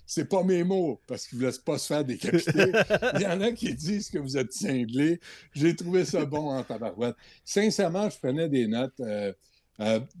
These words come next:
Speaker 1: tu sais, c'est vrai, tu sais, il y avait, euh, il y avait des journalistes ici et là, là, que je suivais, euh,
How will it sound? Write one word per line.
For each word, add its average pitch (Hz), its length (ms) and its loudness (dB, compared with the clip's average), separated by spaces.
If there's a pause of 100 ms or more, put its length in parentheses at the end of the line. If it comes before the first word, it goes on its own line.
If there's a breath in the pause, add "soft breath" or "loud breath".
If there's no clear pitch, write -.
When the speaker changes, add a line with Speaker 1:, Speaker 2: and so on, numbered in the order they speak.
(100)
Speaker 1:
tu 220 160 6
sais, - 20 4
c'est - 340 -10
vrai, 135 420 0
tu 143 100 -4
sais, 208 160 0
il 196 80 4
y 170 60 6
avait, 143 460 2
euh, 127 160 0
il 135 80 0
y 131 40 0
avait 156 180 -2
des 131 200 2
journalistes 139 640 -4
ici 147 200 -6
et 123 100 0
là, 131 180 -2
là, 120 120 -4
que 107 160 -8
je - 60 -8
suivais, 120 540 0 (400 soft breath)
euh, 104 200 -2